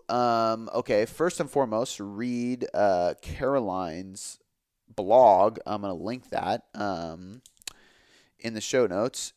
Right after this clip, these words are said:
And also, read the one that's coming out s-, next week. We're gonna publish another one next week, and that one is going to be, um, right up your alley. It's literally called basically, like, your guide to competing, uh,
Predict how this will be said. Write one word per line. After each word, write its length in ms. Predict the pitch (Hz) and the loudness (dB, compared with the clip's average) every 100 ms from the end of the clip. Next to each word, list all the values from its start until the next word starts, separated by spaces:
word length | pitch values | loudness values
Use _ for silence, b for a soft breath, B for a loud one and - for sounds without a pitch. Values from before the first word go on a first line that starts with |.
| - | -8
And 340 | 110 120 113 | -4 0 0
also, 920 | - 117 135 - 120 107 104 101 95 _ _ _ - | 2 4 4 2 2 6 6 4 -2 _ _ _ -18
read 380 | 110 117 120 107 | -10 -6 -6 -4
the 80 | |
one 200 | 107 107 | -6 -6
that's 160 | 98 92 | -6 -10
coming 340 | - 110 92 | -8 -10 -8
out 180 | 95 98 | -6 -6
s-, 340 | - - - 101 | -8 -8 -10 -8
next 400 | 92 98 - - | -8 -8 -10 -12
week. 280 | 101 165 - | -10 -10 -8
We're 100 | 107 | -6
gonna 160 | 113 | -6
publish 300 | - 110 107 | -6 -8 -10
another 320 | 101 98 117 | -8 -4 -2
one 140 | 110 101 | -2 -4
next 260 | 101 - | -6 -8
week, 240 | 117 117 - | -8 -8 -8
and 180 | 98 101 | -10 -4
that 160 | 107 | -4
one 160 | 92 107 | -4 -6
is 120 | 101 | -8
going 260 | - 101 98 | -8 -10 -10
to 140 | - | -14
be, 360 | 95 107 104 98 B B B - | -12 -10 -8 -10 B B B -6
um, 600 | 104 101 98 98 98 - _ _ 78 | -2 0 -2 -4 -10 -16 _ _ 0
right 220 | 110 113 | 6 6
up 120 | 90 | 6
your 100 | 98 | 4
alley. 240 | 95 73 | 4 2
It's 200 | - 107 | -4 -6
literally 440 | 113 123 127 123 107 | -2 2 2 0 -4
called 380 | - 110 107 90 | 0 4 4 2
basically, 420 | 95 - 107 101 | -6 -6 -4 -2
like, 360 | 90 87 - - _ _ _ _ _ | 0 0 -4 -20 _ _ _ _ _
your 240 | 98 110 110 | -6 -2 -2
guide 480 | 101 98 101 104 98 | 4 6 8 6 2
to 100 | 101 | -12
competing, 720 | - 80 - 107 92 85 85 | -14 -16 -10 -8 -8 -12 -10
uh, 520 | 95 92 82 80 76 | -4 -2 0 -4 -8